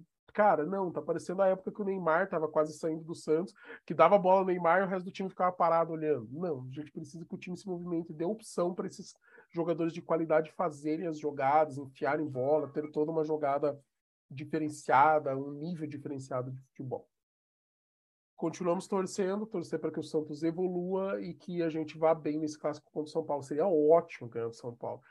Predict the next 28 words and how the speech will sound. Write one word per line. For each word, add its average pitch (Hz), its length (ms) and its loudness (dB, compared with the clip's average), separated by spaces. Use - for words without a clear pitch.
Seria 131 160 -8
espetacular. 151 800 0
Pelo 147 300 -4
nosso 156 400 2
momento, 202 580 -4
pelo 156 180 2
São 170 220 4
Paulo 185 260 10
ainda 190 280 0
tá 175 240 2
com 160 480 -4
competições 156 760 -2
aí 147 240 0
envolvidas, 135 640 -6
aí, 131 180 -4
né? 131 280 -4
Tá 120 80 -6
com 160 120 -8
a - 40 -6
Copa 131 220 -6
do 139 60 -8
Brasil 131 340 -4
rolando. 147 520 -2
E 165 180 -6
pra 180 180 4
dar 165 140 8
moral, 170 480 6
sabe? 127 260 -4